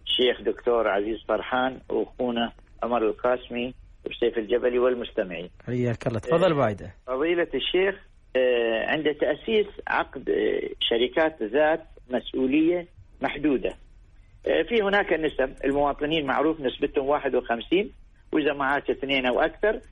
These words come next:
Speaker 1: فتقسم بينهم، آه، النسب ما بين مثلا أربعة وعشرين وخمسة وعشرين، وإذا ثلاثة مثلا اثناعش، اثناعش وهكذا. آه، أنا موضوع عني أنا شخصيا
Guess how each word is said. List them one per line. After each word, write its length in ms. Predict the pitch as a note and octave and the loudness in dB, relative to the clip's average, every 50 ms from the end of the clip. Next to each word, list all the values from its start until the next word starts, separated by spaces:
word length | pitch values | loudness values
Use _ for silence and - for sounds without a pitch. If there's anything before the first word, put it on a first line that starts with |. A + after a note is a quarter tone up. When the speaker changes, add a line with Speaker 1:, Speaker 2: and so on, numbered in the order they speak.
| - - - - | -20 -10 -4 -2
Speaker 1:
فتقسم 680 | D#3 D3+ - D3+ - - E3+ E3 - - D3 C#3 C3 | -2 0 -2 -2 0 0 -2 0 0 -2 -4 -2 0
بينهم، 480 | B2+ C3+ C#3 C#3+ D3+ D3 D#3 D3+ D3+ - - - | 0 0 0 0 -2 -2 -2 -4 -4 -6 -8 -4
آه، 360 | - B2 B2 B2 A#2+ A2 - | -2 0 2 2 2 2 0
النسب 400 | D3 D#3 D#3 C#3 - - A#2+ G#2 - - - - - - - - - - - | 0 2 0 0 0 0 -2 -2 -2 -6 -20 -20 -20 -20 -20 -20 -20 -8 -4
ما 120 | C3+ C3+ C3 | -2 -2 0
بين 320 | B2+ C3+ C#3 C3+ C3 B2+ | 2 2 2 2 0 0
مثلا 480 | C3 A#2+ - C3 A#2+ A#2+ A#2+ A#2 B2+ C3+ | -2 0 0 0 -2 -2 -2 -2 0 0
أربعة 200 | B2+ A#2+ B2 A2+ | 0 2 0 0
وعشرين 380 | G#2+ - C3+ C3 C#3+ C#3+ C#3 | 0 0 0 0 0 -2 -2
وخمسة 420 | - B2 - C3+ C3 - - B2+ A#2 | -4 -2 -2 -2 -2 -2 0 0 0
وعشرين، 480 | A2+ F#2+ - B2 B2+ D3+ E3+ G3 - - - - - - | 0 2 2 2 2 2 0 0 -4 -12 -16 -16 -10 -4
وإذا 240 | - E3 D#3+ D3+ C#3+ | 0 0 2 2 0
ثلاثة 460 | - - B2+ B2 C3 C3 B2+ - D3 C3 | 0 0 0 2 2 2 2 0 -2 -2
مثلا 340 | B2+ B2 A#2 C#3 B2+ B2+ B2+ C3 C3 - - | -2 -2 0 0 0 2 0 0 -2 -4 -6
اثناعش، 400 | A#2 - - C3 B2 A#2 A#2 - | -6 -4 -4 -4 -4 -4 -4 -4
اثناعش 380 | A2+ - - C3+ C#3 D3+ - D3+ | -6 -6 -4 -4 -4 -2 0 0
وهكذا. 480 | D3 C3+ B2 - - F2 D#2 D#2+ - - - - - - - - - - - - - - - - | 2 0 0 0 -2 -2 -2 -4 -6 -10 -16 -20 -20 -20 -20 -20 -20 -20 -20 -20 -20 -8 -2 0
آه، 200 | C3 C3+ C3+ - - | 2 2 2 2 2
أنا 380 | G3+ A3+ A3 G#3+ A3+ A#3 - - - - - - - | 2 2 2 2 0 0 -4 -8 -12 -10 -10 -6 -4
موضوع 400 | C#3+ D3+ D#3 F3 G3+ G3+ - - - - - | -4 -2 0 2 2 2 0 -2 -8 -8 -4
عني 380 | C3 C#3+ D3+ D#3 D#3 D#3 E3 | -4 -2 -2 0 0 0 0
أنا 100 | E3+ D#3 | 2 0
شخصيا 580 | C#3 - A#2+ - - - - A#2 G2 G2 F#2+ F2+ | 0 -2 -2 -4 -4 -4 -2 0 0 0 -2 -4